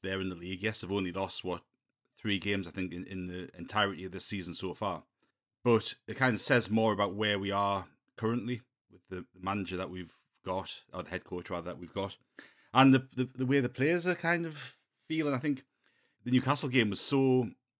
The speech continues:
deflating. I think it's a really good word that you used, deflating, because I think the, the entire club feels as if it's <laughs> being deflated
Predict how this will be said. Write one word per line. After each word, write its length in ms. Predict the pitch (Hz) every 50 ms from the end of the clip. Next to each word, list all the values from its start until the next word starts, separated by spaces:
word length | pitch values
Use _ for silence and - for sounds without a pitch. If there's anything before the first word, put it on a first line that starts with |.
| _ _ _ _ _ _ -
deflating. 640 | 107 - - 117 117 113 110 - - 87 90 98 -
I 60 | 107
think 120 | 110 107
it's 100 | 95 -
a 40 | 98
really 180 | 101 101 90 87
good 180 | - 98 90
word 180 | 90 95 95 98
that 100 | 107 90
you 80 | 90 92
used, 240 | 92 92 87 -
deflating, 360 | - - - 110 104 110 98 107
because 160 | - 92 95
I 40 | 98
think 240 | 117 104 90 - _ _ _ - - - - _ _ _ -
the, 200 | 110 113 117 - -
the 100 | 113 117
entire 360 | 107 98 139 135 120 104 101
club 320 | - - 113 120 117 -
feels 360 | - - 127 117 113 101 87
as 20 | 113
if 60 | 104
it's 120 | 101 - - - - - - - -
<laughs> 120 | - - -
being 140 | 123 107
deflated 760 | 90 110 - - - 117 107 - 131 - - - 120 98 -